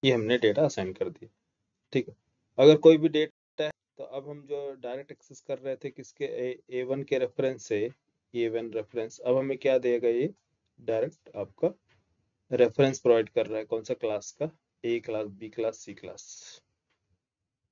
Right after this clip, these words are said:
तो यहाँ जो हम pass कर रहे हैं, वन मिनट, यहाँ से,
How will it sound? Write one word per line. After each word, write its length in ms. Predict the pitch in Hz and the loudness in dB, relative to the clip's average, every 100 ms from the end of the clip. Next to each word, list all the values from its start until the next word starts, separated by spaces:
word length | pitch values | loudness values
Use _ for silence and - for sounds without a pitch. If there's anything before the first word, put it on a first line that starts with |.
| _ - | _ 0
तो 480 | 113 113 113 117 107 113 | 2 2 -2 -6 -8 -4
यहाँ 360 | 120 117 135 139 - _ _ _ _ _ _ _ _ _ _ _ _ - _ _ _ _ _ _ _ _ _ _ _ - | -2 0 0 -2 -6 _ _ _ _ _ _ _ _ _ _ _ _ -20 _ _ _ _ _ _ _ _ _ _ _ -12
जो 60 | 113 | -12
हम 100 | 107 | -4
pass 300 | 107 110 - | -2 -2 -2
कर 180 | - 104 | -4 -4
रहे 180 | 104 | -6
हैं, 120 | 107 110 | -10 -8
वन 180 | 101 101 | -8 -8
मिनट, 380 | 98 104 123 | -8 -10 -10
यहाँ 200 | 110 104 | -10 -10
से, 240 | 107 131 | -10 -8